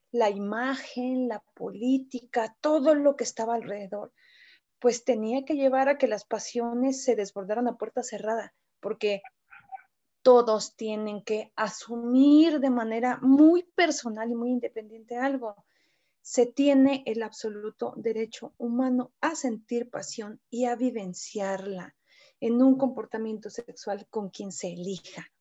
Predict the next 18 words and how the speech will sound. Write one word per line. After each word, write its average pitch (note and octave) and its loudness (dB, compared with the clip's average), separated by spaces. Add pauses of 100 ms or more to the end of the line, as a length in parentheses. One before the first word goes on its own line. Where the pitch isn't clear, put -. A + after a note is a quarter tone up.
¿Por F#3+ -12
qué? F#3+ -4 (480)
El G3 -6
comportamiento G3+ -6
sexual F#3+ -8
consensuado F#3 -4
con F#3 -6
otra F#3+ -12
persona B3 0 (440)
de G#3 0
sexo A#3+ 2
distinto, G#3 -8
del F#3+ -8
mismo A#3 4
sexo, A3+ -4
con F#3+ -10
un A#3+ -4
género A#3 -2